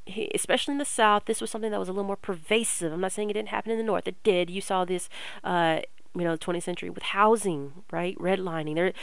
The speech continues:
there was things that were built into the system in which to use fear, use violence, uh,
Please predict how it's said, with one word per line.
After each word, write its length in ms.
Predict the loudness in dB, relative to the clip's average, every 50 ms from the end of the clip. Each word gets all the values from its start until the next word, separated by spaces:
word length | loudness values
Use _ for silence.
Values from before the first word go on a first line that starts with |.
| -12 0 6
there 100 | 6 6
was 140 | 6 6
things 220 | 4 2 2 2 4
that 80 | 4
were 80 | 4 4
built 240 | 6 4 4 4 4
into 160 | 0 -2 -2
the 60 | -4
system 400 | -2 -2 -4 -4 -2 -2 -2 -2 -4 -8 -10 -4 -2
in 180 | 0 0 2
which 260 | 2 0 0 -2 -4
to 400 | -4 -2 0 2 4 4 4 2 0 -4 -10 -12 -12 -12 -12 -12 -12 -12 -12 -12 -12 -12 -12 -12
use 380 | -10 -4 0 0 0 0 0 -4
fear, 440 | -6 -4 -2 0 4 6 8 8 8
use 260 | 6 4 0 -4 -4 0 4
violence, 640 | 6 6 8 8 6 6 4 4 2 0 -2 -6 -10 -10 -12 -12 -12 -12 -6 -2
uh, 300 | 2 2 4 4 4